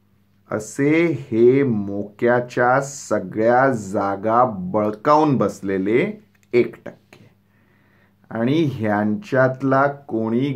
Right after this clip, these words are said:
घसरलाच तर केवळ त्यांची जागा घेऊ पाहणारे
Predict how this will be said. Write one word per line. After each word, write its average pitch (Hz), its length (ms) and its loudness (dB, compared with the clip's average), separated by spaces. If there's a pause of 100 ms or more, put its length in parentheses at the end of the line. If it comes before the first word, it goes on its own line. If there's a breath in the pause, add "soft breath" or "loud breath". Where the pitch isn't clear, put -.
घसरलाच 139 1160 2
तर 98 440 -2 (640 loud breath)
केवळ 120 600 4 (260)
त्यांची 117 760 0
जागा 113 680 2
घेऊ 147 360 2
पाहणारे 98 680 -2